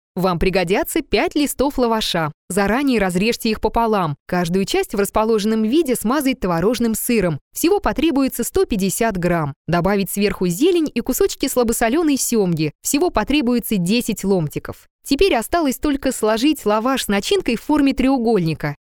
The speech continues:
Готовые ёлочки выложить на плоское блюдо, ещё раз смазать тонким слоем творожного сыра, сделать хвою из укропа, украсить ёлочку игрушками: кукуруза, горошек,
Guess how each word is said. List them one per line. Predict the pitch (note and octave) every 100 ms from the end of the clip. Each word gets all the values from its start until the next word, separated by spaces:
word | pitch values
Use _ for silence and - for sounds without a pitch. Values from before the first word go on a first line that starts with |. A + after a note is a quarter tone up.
| _
Готовые | F3+ F#3 G3 E3+ D#3+ E3+
ёлочки | G3+ F4+ C#4 - A3+
выложить | A3 F4+ C4 C#4
на | A3
плоское | G3 E3+ G#3+ D4+ - A#3+
блюдо, | G3 G#3+ A3 F#3+ F#3 -
ещё | G3+ B3+ G4
раз | D4
смазать | - A3 A#3 A3+ -
тонким | C4+ A#3 B3
слоем | - B3 A3
творожного | F#3 F3+ F3 E3+ D#3+ D3+
сыра, | - - D#4+ C4+ A3
сделать | F#3 F3 A3+ A#3 G3
хвою | - G#3 C4 A3+ F#3
из | - F3+
укропа, | E3 - D#4+ F#4+ A#3 G3 -
украсить | A3 F4 G4 C4 -
ёлочку | A#3 C#4+ - -
игрушками: | B3+ A3 C#4+ C4 - F#3+ E3 -
кукуруза, | - F3+ D#3 E3+ E4+ A#3
горошек, | F3+ D3+ D3 D4+ - D4